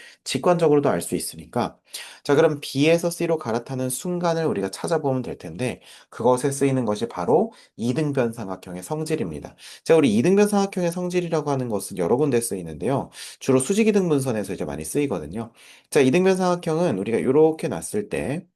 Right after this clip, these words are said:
수선의 발을 내리게 되면요, 굉장히 재밌는 성질이 있는데, 여기 끝에서부터 여기 위에 한 점까지, 같은 지점까지 거리가 항상 어떻다?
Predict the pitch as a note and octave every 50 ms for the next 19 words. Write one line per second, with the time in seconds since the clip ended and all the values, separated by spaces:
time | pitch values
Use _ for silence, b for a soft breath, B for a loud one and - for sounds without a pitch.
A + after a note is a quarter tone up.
0 | _ _ _ _ _ _ _ _ _ _ _ _ _ _ _ _ _ _ _ _
1 | _ _ _ _ B B B B B B B B - - F#3+ F#3 G#3 G3+ F#3+ F#3+
2 | F3 E3+ D#3 D#3 D#3 C3+ G#2+ F2+ F#2 G#2+ G#2 A2 G#2+ G#2 E2+ E2 E2+ E2 F#2 A#2
3 | C3+ B2+ G2 - B B B B B _ - B2 B2+ D#3+ D#3 D#3+ D#3 D#3 A#2+ G#2+
4 | A#2 B2+ C3 C3 C3 B2+ C3 A#2 A#2 A2 A#2 A2+ A2 F2+ D#2+ D2+ D2+ - - D3
5 | D#3+ F3+ G#3 B B B B B B B - - D#3+ D#3 - F3+ F3+ - F3+ E3
6 | D#3+ C#3+ C#3 C#3 C#3 D#3+ D#3+ D#3+ E3+ F3+ F#3 b b b b b _ - A2+ A#2+
7 | A#2+ C3+ C3+ B2+ A#2 A2+ A#2 A#2 C#3+ D#3 D#3+ D#3 E3+ D#3 D3+ - - F#2+ D#2+ -
8 | - - A2+ - - D3 C#3 B2 A#2 B2+ A#2+ A2+ G#2+ - G#2+ G2 G#2+ G#2 - -
9 | G2 F#2 F#2+ F#2 - A2+ A2+ D#3 D#3 D#3 D#3 D3+ A#2 F2 E2 - E2 - - -
10 | D#3 F#3 G3+